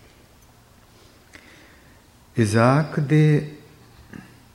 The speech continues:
ਫਿਰ ਇਹ ਖਿਆਲ ਕੀਤਾ ਕਿ ਇਜ਼ਾਕ ਦੀ ਲਾਈਨ ਵਿੱਚੋਂ ਹੀ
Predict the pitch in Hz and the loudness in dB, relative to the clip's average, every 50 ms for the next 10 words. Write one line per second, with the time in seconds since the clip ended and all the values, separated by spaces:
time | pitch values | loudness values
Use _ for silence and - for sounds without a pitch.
0 | _ _ _ _ _ _ - - - - _ _ _ _ _ _ _ _ _ _ | _ _ _ _ _ _ -20 -20 -20 -20 _ _ _ _ _ _ _ _ _ _
1 | _ - - - 131 123 127 131 123 127 - - 120 110 113 120 117 120 - 139 | _ -10 -2 2 4 4 4 4 0 -2 -4 -2 0 2 2 0 0 -2 -4 -6
2 | 127 123 - - - 127 123 120 123 - - - - - - - _ _ _ - | -6 -6 -6 -6 -2 -2 -2 -2 -6 -10 -20 -20 -20 -20 -20 -20 _ _ _ -14
3 | - 117 113 107 - - - 123 120 120 - 139 117 107 98 104 110 113 120 123 | -12 -12 -12 -14 -8 -2 0 0 0 0 0 -2 -2 0 0 0 0 2 2 2
4 | 135 143 143 - - 131 120 113 127 127 127 127 117 104 107 104 104 110 117 117 | 0 -2 -4 -6 -8 -8 -4 -2 0 0 0 0 0 0 0 0 0 0 0 0
5 | 120 117 113 110 110 110 - - - 117 110 107 107 101 101 98 95 95 95 98 | -2 -2 -2 -2 -4 -6 -8 -8 -6 -4 -2 -2 -2 -2 -2 -2 -2 -2 -4 -6